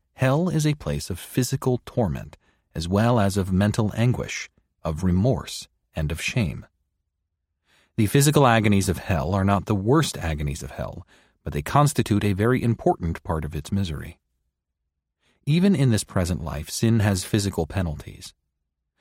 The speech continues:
What awful physical suffering I have seen men undergo as a direct consequence of their wrongdoing. It will be so in a greatly enhanced degree in hell.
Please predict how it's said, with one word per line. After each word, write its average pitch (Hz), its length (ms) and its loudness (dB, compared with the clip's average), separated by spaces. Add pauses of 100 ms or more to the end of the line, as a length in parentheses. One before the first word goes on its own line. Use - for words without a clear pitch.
(140)
What 110 260 0
awful 135 420 4
physical 120 460 0
suffering 80 500 0
I 85 80 0
have 85 160 -2
seen 110 340 2
men 110 220 4
undergo 98 560 0
as 95 140 -2
a 95 100 0
direct 110 460 -2
consequence - 720 -2 (240)
of 107 200 -2
their 117 180 2
wrongdoing. 113 560 -2 (1040)
It 107 100 0
will 110 140 2
be 123 200 4
so 127 340 2
in 120 120 0
a 104 100 2
greatly 107 540 0
enhanced 92 540 -2 (100)
degree 87 580 -8
in 85 180 -4
hell. 71 340 -6